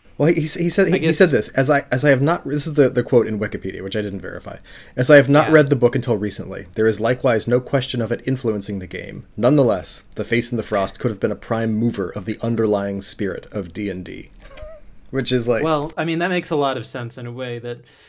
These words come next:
Speaker 2: I guess, I guess he was like, "Listen, this didn't influence it, but I think you should read it if you're looking for inspiration." That's, I think that's the, what he's saying, right?
Speaker 1: Well, or there, there, there was a spirit in the air, and, and if, if there was a spirit in the air, this is definitely part of that spirit in the air of,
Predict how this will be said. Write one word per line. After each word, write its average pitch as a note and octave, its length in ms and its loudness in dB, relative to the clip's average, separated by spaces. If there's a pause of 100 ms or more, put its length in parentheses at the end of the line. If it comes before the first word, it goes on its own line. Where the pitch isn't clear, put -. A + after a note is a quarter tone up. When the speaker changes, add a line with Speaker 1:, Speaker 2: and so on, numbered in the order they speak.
(140)
Speaker 2:
I D#3 80 0
guess, G3 280 0
I F3+ 100 2
guess F#3 180 0
he F#3+ 100 -2
was D#3 140 0
like, C3 420 -8
"Listen, C3 520 -6
this C#3+ 200 -6
didn't D#3+ 220 0
influence C3 480 -8
it, A#2 240 -10
but B2+ 260 -6
I B2+ 80 -8
think C3+ 300 -8
you C3+ 80 -10
should B2 240 -12
read E3 180 -2
it E3+ 160 0
if C3+ 220 -10
you're A#2+ 100 -8
looking C3+ 300 -8
for B2 120 -12
inspiration." A2 680 -14
That's, C3+ 260 -8
I C3+ 160 -6
think C3 160 -10
that's - 360 -12
the, G#2+ 320 -12 (520)
what C#3 160 -6
he's C3 180 -6
saying, G#2+ 300 -10
right? B2+ 100 -2
Speaker 1:
Well, C3+ 180 8
or C3+ 140 6
there, C3+ 140 6
there, C#3 180 6
there C#3 80 8
was B2+ 100 8
a A#2 60 0
spirit B2+ 300 4
in G#2 80 -4
the G2 120 -2
air, F2+ 260 -6
and, F#2+ 260 -10
and G2+ 160 -4
if, G2 180 -8
if A2 80 -2
there A2 80 0
was G#2 80 -2
a G2+ 60 -6
spirit G#2+ 240 -2
in F2+ 60 -10
the F#2+ 100 -8
air, E2+ 120 -10
this F#2 200 -10
is F2+ 100 -10
definitely F#2+ 340 -8
part G2+ 220 -6
of F2 60 -8
that E2+ 160 -12
spirit G2+ 320 -4
in - 80 -14
the F#2 120 -6
air F2 220 -8
of, E2+ 240 -14